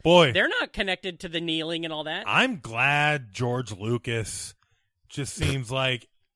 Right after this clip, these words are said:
Speaker 1: a pretty all right dork, you know?
Speaker 2: I wish I could be, I
Speaker 1: There,
Speaker 2: wish I could do
Speaker 1: where's,
Speaker 2: an impression
Speaker 1: I,
Speaker 2: of
Speaker 1: we,
Speaker 2: him.
Speaker 1: I, we don't, oh, okay. Oh, oh,
Speaker 2: Bird
Speaker 1: oh,
Speaker 2: will
Speaker 1: oh, that's a,
Speaker 2: come
Speaker 1: that's a Jawa.
Speaker 2: bird, bird, bird.
Speaker 1: Bird, bird.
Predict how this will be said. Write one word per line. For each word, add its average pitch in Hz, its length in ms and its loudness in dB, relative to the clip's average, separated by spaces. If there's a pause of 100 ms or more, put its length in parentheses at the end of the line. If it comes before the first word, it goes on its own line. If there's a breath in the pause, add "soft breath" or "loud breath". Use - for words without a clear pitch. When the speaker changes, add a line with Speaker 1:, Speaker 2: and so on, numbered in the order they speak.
(240)
Speaker 1:
a - 120 -16 (160)
pretty 190 360 0
all 160 260 4
right 143 420 2
dork, 104 520 -10 (260)
you 120 100 -8
know? 160 400 0
Speaker 2:
I 233 120 -2
wish 349 260 -4
I 370 120 -2
could 214 220 -6
be, 220 380 -6
I 165 40 -2
Speaker 1:
There, 202 120 0
Speaker 2:
wish 262 100 -6
I 262 40 -4
could 277 100 -6
do 277 60 -4
Speaker 1:
where's, 254 160 6
Speaker 2:
an - 80 0
impression 170 420 -4
Speaker 1:
I, 151 40 -6
Speaker 2:
of 143 40 -8
Speaker 1:
we, 147 60 -8
Speaker 2:
him. 127 160 -8
Speaker 1:
I, 143 180 -2
we 151 220 -2
don't, 175 220 0 (140)
oh, 170 160 -6 (140)
okay. 135 260 -4 (280)
Oh, 143 160 -4 (240)
oh, 143 100 -4
Speaker 2:
Bird 247 200 -8
Speaker 1:
oh, 147 100 0
Speaker 2:
will 220 120 -6 (100)
Speaker 1:
oh, 143 120 0
that's 170 160 -4
a, 139 320 0
Speaker 2:
come 180 80 -6
Speaker 1:
that's - 160 -8
a 147 60 -2
Jawa. 135 400 0
Speaker 2:
bird, 220 160 -10
bird, 202 100 -2
bird. 143 140 -4
Speaker 1:
Bird, 139 120 -10 (140)
bird. 139 160 -10